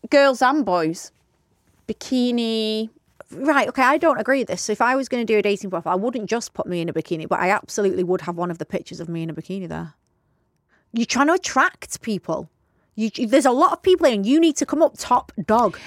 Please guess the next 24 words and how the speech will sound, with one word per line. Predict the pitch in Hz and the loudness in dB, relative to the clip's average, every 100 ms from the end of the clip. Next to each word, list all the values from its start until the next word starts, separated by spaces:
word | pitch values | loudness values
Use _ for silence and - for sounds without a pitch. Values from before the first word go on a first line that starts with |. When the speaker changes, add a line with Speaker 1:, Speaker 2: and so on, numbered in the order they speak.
| - - | -10 0
Speaker 2:
You | 302 277 | 4 6
need | 330 | 4
to | 339 | 4
show | 392 302 | 6 6
Speaker 1:
Guys. | 330 | 6
Speaker 2:
your | 269 | 2
best | 202 226 - | 0 -2 0
bits, | - 311 - | 0 0 0
and | 240 | -4
if | |
you | 247 | 0
look | 254 - | 0 0
good | 302 | 0
in | 311 | 0
a | |
bikini, | 247 - 311 302 | -2 -2 0 2
then | 196 | 2
Speaker 1:
Right. | 180 156 | 2 2
Speaker 2:
fucking | 302 - 254 | -4 -2 -4
show | 202 220 262 | -2 0 2
it. | 440 170 - _ _ - | 2 0 -4 _ _ -2
Speaker 1:
Okay, | 202 160 _ _ _ _ - | 0 0 _ _ _ _ -4
I | 190 220 | 0 2
want, | 254 196 151 - | 2 0 -2 -6